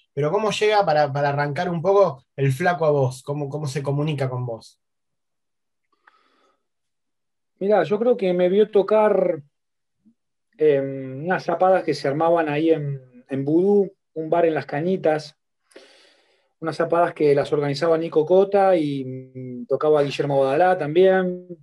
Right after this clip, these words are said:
Speaker 2: Yo lo reemplazaba cuando no podía ir Nicolás Ibaiburu, un violero muy bueno uruguayo que tocó y toca, creo que con, no sé si con Rada, ahora debe, debe estar tocando, pero tocó con Rada, tocó con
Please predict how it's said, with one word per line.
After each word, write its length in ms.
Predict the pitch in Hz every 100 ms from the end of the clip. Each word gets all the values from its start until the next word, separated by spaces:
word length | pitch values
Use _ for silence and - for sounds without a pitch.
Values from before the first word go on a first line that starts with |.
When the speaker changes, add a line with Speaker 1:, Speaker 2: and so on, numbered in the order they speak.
| _ _ _ _ _ _ _ _ _ _ _
Speaker 2:
Yo 120 | 165
lo 100 | 170
reemplazaba 600 | 165 151 160 147 180 180
cuando 220 | 165 156
no 80 | 165
podía 320 | 165 165 165 165
ir 440 | 170 160 147 143
Nicolás 400 | 151 156 156 156
Ibaiburu, 640 | 165 151 170 202 185 180
un 80 | 170
violero 440 | 160 160 165 160 147
muy 120 | 156
bueno 260 | 160 175 165
uruguayo 440 | 147 160 170 156
que 80 | 135
tocó 420 | 127 143 143 135 _ _ _ _ _ _ _ _ _ _
y 80 | 143
toca, 280 | 156 165 143
creo 240 | 147 143
que 100 | 131
con, 460 | 117 117 113 110 110
no 80 | 123
sé 120 | 147
si 120 | 139
con 140 | 131
Rada, 320 | 123 170 196 151
ahora 260 | 160 143
debe, 220 | 139 135
debe 180 | 127 135
estar 200 | 131 131
tocando, 380 | 139 139 202 175
pero 180 | 123 123
tocó 260 | 127 127 139
con 140 | 135
Rada, 380 | 147 165 170 160
tocó 220 | 127 135
con 540 | 131 127 120 117 110